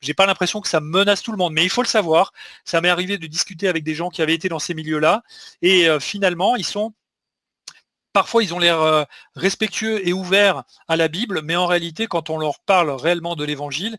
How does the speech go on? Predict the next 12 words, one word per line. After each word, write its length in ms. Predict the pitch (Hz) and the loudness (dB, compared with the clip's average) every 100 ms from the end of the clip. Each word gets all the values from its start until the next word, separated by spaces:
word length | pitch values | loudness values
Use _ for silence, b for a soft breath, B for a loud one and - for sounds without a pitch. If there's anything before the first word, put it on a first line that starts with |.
| B B | B B
ils 120 | 151 | -8
y 80 | 165 | -6
sont 180 | - 190 | -4 -2
fermement 440 | - 175 170 165 | 0 0 0 -2
hostiles 400 | 156 - 220 247 B B B - | -2 -6 -4 -4 B B B -2
parce 160 | 185 | -2
que, 220 | - 240 240 B B | 0 -2 -2 B B
euh, 280 | 156 151 147 147 160 180 _ _ | -2 0 -2 -6 -16 -20 _ _
ce, 540 | - - 160 151 156 151 156 175 - _ _ | -10 -4 -2 -2 -4 -10 -20 -18 -20 _ _
cette 380 | - 131 120 123 | -8 -8 -10 2
démarche 540 | 190 196 185 - - | 4 4 2 -2 -4
de, 300 | 143 156 | -4 -4